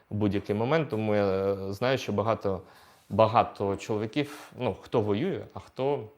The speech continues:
знаходиться вдома, е, працює і працює з певним страхом. Тому що, звісно, що не всі хочуть воювати і не всім це треба.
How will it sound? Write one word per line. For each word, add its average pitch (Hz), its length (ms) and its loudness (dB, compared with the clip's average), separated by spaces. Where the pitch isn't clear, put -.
знаходиться 104 680 -4
вдома, 113 500 0
е, 95 400 -4
працює 113 760 0
і 113 400 -6
працює 107 320 -2
з - 80 -8
певним 113 300 -2
страхом. - 440 -8
Тому 95 180 -6
що, - 180 -14
звісно, 107 320 -8
що - 160 -12
не 95 180 -2
всі 104 240 -6
хочуть - 300 -12
воювати 123 400 -2
і 95 40 -6
не 98 100 -4
всім - 260 -12
це - 140 -14
треба. - 260 -14